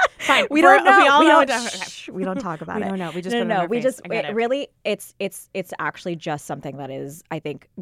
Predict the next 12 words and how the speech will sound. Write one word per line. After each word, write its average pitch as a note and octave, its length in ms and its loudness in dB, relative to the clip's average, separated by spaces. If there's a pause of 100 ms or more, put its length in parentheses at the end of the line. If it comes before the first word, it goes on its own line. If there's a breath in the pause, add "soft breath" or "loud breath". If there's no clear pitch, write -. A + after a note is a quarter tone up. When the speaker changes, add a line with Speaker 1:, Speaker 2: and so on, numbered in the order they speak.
Speaker 2:
really D3 260 -8
good B2 460 -8
at, C#3+ 220 -10
like, B2+ 240 -12 (320 soft breath)
revitalizing C#3+ 1120 -6
the, D3 100 -10
like, D3 240 -12
collagen D3 400 -10
in C#3+ 160 -14
your C#3 140 -16
face. C#3+ 380 -14
So A#3 80 -6